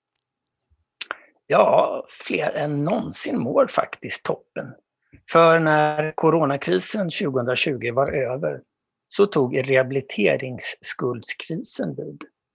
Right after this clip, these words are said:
Och från politiskt håll följde månader av presskonferenser där ansvarig minister tillsammans med myndigheter, regioner och kommuner presenterade planer för rehabiliteringssatsningar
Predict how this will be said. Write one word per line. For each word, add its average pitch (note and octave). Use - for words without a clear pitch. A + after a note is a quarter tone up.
Och -
från C#3+
politiskt D#3
håll B2+
följde B2+
månader C#3
av B2
presskonferenser -
där C#3+
ansvarig C#3+
minister D3
tillsammans F3+
med D#3
myndigheter, C3+
regioner D3
och B2+
kommuner C3
presenterade D3
planer F3
för D3+
rehabiliteringssatsningar C#3